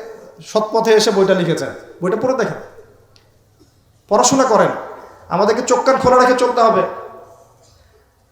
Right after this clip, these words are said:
আমি এই মূল জায়গা থেকে আস্তে আস্তে শেষের দিকে আসতেছি, একটু, একটু মনোযোগ ধরে রাখেন। এটা হলো খেলাফা এবং খলিফার ফাংশন।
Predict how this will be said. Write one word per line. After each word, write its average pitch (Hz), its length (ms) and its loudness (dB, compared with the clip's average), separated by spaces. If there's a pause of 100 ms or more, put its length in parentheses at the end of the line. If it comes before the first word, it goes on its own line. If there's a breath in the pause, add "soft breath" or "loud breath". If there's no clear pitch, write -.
(280)
আমি 180 180 -4 (920)
এই 156 80 -8
মূল 180 180 0
জায়গা 214 200 4
থেকে 233 140 2
আস্তে 214 180 2
আস্তে 233 160 0
শেষের 220 260 0
দিকে 220 140 4
আসতেছি, 202 340 2
একটু, 247 200 -4 (200)
একটু 202 140 -4
মনোযোগ 196 280 0
ধরে 170 160 0
রাখেন। 151 240 -2 (840 loud breath)
এটা 233 220 2
হলো 269 180 6 (520)
খেলাফা 254 480 4
এবং 247 220 2
খলিফার 233 360 0
ফাংশন। 190 400 0